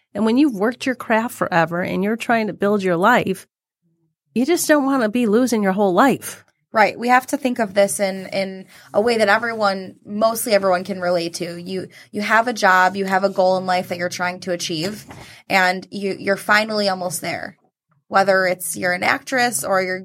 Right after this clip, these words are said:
Speaker 2: you're in medical school to be a doctor, a-, and the person that is in your su-, is your superior says, you know, "You have to, you have to keep this quiet. I'm gonna, I'm gonna do whatever I want. I'm gonna,
Speaker 1: Right.
Speaker 2: I'm gonna smack your ass. I'm gonna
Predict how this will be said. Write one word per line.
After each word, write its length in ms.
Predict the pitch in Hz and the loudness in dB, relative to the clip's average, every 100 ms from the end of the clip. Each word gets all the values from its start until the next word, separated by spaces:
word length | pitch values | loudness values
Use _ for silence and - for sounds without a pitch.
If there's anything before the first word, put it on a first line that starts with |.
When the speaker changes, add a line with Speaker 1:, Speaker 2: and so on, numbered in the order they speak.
| 185 | -2
Speaker 2:
you're 240 | 185 180 | 0 0
in 120 | 175 | 0
medical 360 | 196 202 214 214 | 0 -2 -2 -8
school 520 | - 208 196 196 190 - | -8 -4 0 2 0 -4
to 60 | |
be 120 | - 185 | -6 -4
a 60 | |
doctor, 840 | 175 196 202 - 196 185 180 180 202 - - _ | 2 2 2 0 0 2 0 -2 -6 -16 -20 _
a-, 180 | - 160 - | -6 -6 -2
and 400 | 196 196 190 185 | 0 0 -2 -4
the 80 | 190 | -6
person 480 | - 226 214 226 214 | -4 -6 -6 -6 -2
that 240 | 190 180 | -2 -2
is 580 | - 185 180 180 170 - _ _ _ _ | -4 -4 -4 -6 -6 -6 _ _ _ _
in 260 | - 202 202 | -8 -6 -4
your 220 | 190 190 | -4 -4
su-, 160 | - - - | -4 -6 0
is 300 | 196 185 - | 0 0 -2
your 180 | 202 | 0
superior 800 | 196 190 - 254 320 226 175 233 - - _ - | 0 -2 -2 0 2 2 2 0 -2 -20 _ -20
says, 600 | - - 226 220 214 208 | -10 0 2 4 0 -4
you 140 | 220 220 | -6 0
know, 240 | 202 196 - _ _ _ _ _ _ - | 0 0 -4 _ _ _ _ _ _ -12
"You 140 | 202 | -6
have 120 | 240 | -6
to, 80 | - 220 _ | -6 -12 _
you 40 | 220 | -10
have 100 | 214 | -8
to 80 | |
keep 160 | 208 214 | -10 -8
this 140 | 190 | -8
quiet. 360 | - 262 302 185 | -4 0 2 2
I'm 140 | 180 | 2
gonna, 140 | 190 190 | -4 -8
I'm 80 | 190 | -6
gonna 160 | 208 | -8
do 160 | 196 196 | -6 -2
whatever 400 | 185 240 220 208 | 2 2 2 2
I 80 | 185 | 2
want. 380 | 220 311 240 202 | 2 2 2 0
I'm 120 | 196 | -4
gonna, 360 | 196 190 185 185 - - - | -4 -2 -4 -6 -14 -20 -12
Speaker 1:
Right. 120 | 180 | -2
Speaker 2:
I'm 80 | 208 | -2
gonna 180 | 214 208 | -2 -4
smack 420 | 196 - 196 202 | -4 -2 0 -2
your 120 | 233 240 | 0 4
ass. 280 | 262 233 226 | 4 4 0
I'm 140 | 190 | -4
gonna 480 | 190 190 185 185 185 | -4 -2 -2 0 -2